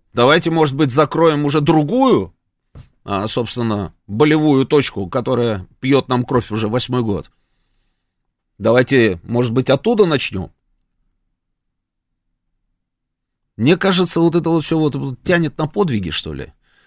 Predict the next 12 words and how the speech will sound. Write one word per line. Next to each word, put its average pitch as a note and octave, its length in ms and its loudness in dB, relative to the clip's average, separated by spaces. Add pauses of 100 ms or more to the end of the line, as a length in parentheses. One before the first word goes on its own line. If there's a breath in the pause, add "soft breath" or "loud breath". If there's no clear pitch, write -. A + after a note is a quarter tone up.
(180)
Всё - 260 0
нужно F3+ 320 4
делать E3+ 480 2 (1900)
не D#3 200 2
так. - 340 -8 (260)
С - 200 -6
умом F3 360 2
надо F#2+ 240 -6
действовать, F2 460 -10
с - 100 -4
умом. C3 320 0 (2000 loud breath)
Бу. A#2+ 720 4